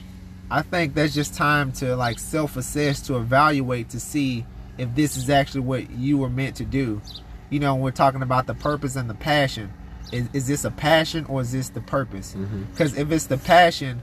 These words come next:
Speaker 1: sometimes the passion doesn't line up with the purpose. And in the process, they kinda go against each other. So back to the example of me again would be, my passion was cooking, my purpose is speaking. So,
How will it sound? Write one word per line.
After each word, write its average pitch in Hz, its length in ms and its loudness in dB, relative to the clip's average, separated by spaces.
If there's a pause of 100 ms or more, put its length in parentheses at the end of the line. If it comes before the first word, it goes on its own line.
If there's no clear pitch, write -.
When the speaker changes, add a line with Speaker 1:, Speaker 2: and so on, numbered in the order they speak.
(200)
Speaker 1:
sometimes 160 540 0
the 123 100 -4
passion 156 480 4
doesn't 127 260 0
line 139 280 2
up 135 140 0
with 117 120 -8
the 101 120 -12
purpose. 131 520 0 (280)
And 139 140 -2
in 135 80 2
the 117 80 -2
process, 147 680 6
they 127 180 -2
kinda 127 400 -2
go 139 360 0
against 135 420 -2
each 110 180 -6
other. 101 280 -4 (480)
So 135 500 6 (200)
back 156 320 0
to 143 220 -2
the 127 100 -4
example 127 520 -2
of 120 160 -4
me 170 140 2
again 131 440 2
would 123 240 0
be, 123 340 0 (920)
my 131 280 2
passion 175 560 6
was 123 160 -6
cooking, 127 480 -4
my 113 120 -6
purpose 151 480 -2
is 113 120 -4
speaking. 120 520 -2 (380)
So, 123 540 2